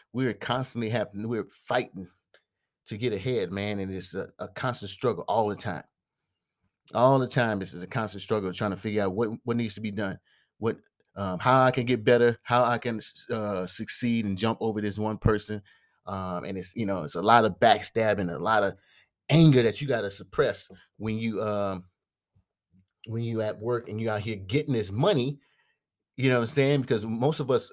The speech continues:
get money and, and try to become high value earners so we can, um, you know, get the nice girl, have the nice car,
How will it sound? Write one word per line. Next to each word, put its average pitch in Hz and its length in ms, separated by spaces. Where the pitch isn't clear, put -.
get 120 240
money 113 400
and, 98 380
and 98 180
try 117 280
to 101 280
become 120 340
high 107 300
value 98 360
earners 107 460
so 160 320
we 120 180
can, 104 400
um, 82 340
you 101 120
know, 95 200
get 135 200
the 110 80
nice 101 300
girl, 101 420
have 131 240
the 113 60
nice 104 260
car, 98 440